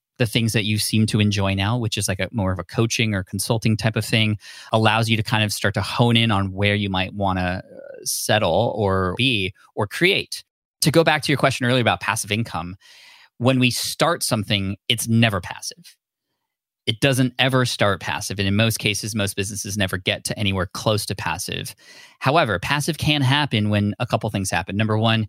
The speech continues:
you either have people take care of those processes, and or software to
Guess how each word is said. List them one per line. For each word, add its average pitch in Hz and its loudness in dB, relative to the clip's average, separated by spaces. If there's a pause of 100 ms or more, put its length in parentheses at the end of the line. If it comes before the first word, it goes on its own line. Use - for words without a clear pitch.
(240)
you 117 2
either 117 4
have 104 -2 (260)
people 90 2
take - -2
care 107 -2
of 95 -2
those 95 -4
processes, 95 -4 (320)
and 127 0
or 113 0
software 110 2
to 101 -2